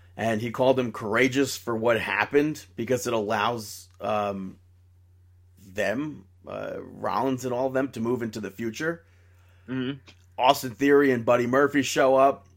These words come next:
Speaker 1: and he said the sky is the limit for their careers, basically, and he thanked, uh, they, they thanked, uh, Seth for that, and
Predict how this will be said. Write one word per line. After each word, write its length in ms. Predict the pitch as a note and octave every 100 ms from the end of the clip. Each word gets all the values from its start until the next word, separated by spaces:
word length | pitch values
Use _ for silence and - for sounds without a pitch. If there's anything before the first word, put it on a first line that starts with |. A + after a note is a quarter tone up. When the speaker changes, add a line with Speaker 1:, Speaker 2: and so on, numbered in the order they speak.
| _ -
Speaker 1:
and 100 | A2
he 60 | A2
said 180 | B2+ G2+
the 60 |
sky 420 | F#2+ - A#2 B2
is 240 | B2+ A2 G#2
the 100 | G#2
limit 360 | A2+ B2 A#2+
for 120 | - G#2
their 180 | G#2
careers, 460 | G2 G#2+ A2 C3+ B2
basically, 580 | G#2 G#2 G2+ G2 G#2 A2
and 120 | G#2
he 60 | G2
thanked, 500 | B2 A#2+ G#2+ - - _ _ _ _ -
uh, 400 | A2 A2+ G#2+ A2+
they, 200 | A2+ C3+
they 240 | G#2+ A#2+
thanked, 440 | A#2+ B2+ A#2+ G2+ A2
uh, 300 | G#2+ G#2 G2+
Seth 340 | - A2+ A2
for 160 | - A2+
that, 380 | G#2+ G2+ G2 - -
and 540 | G#2+ G2+ G#2 A2